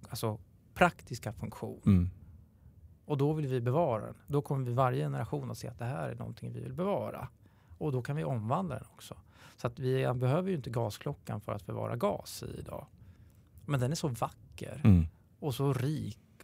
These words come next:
Speaker 1: och så kulturellt uttrycksfull. Nej, vi måste bevara den. Vi må-, och då hittar vi ett annat användningsområde för den. Och då är det ju en miljövänlig byggnad. Den kan stå i all evighet.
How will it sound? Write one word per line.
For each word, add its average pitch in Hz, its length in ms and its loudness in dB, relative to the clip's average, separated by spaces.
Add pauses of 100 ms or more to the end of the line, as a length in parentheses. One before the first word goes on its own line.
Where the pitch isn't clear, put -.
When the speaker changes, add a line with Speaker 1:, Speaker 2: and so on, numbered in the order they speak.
(180)
Speaker 1:
och 131 100 -2
så 139 100 -4
kulturellt 135 720 -6
uttrycksfull. - 640 -8 (880)
Nej, - 140 0
vi 98 100 -2
måste - 420 -4
bevara 127 460 -4
den. 147 180 -12
Vi 156 100 -2
må-, 175 120 0
och 185 140 -6
då 170 80 -2
hittar 160 240 -2
vi 123 60 -2
ett - 80 -6
annat 123 280 -4
användningsområde 117 580 -6
för - 240 -14
den. 147 120 -12 (500)
Och 131 100 -4
då 131 80 2
är 180 40 4
det 226 60 2
ju 226 60 0
en 160 60 0
miljövänlig 120 440 -2
byggnad. - 300 -10 (560)
Den 117 120 -2
kan 214 120 -2
stå 110 200 -4
i 104 40 -2
all 104 140 -4
evighet. 127 640 -6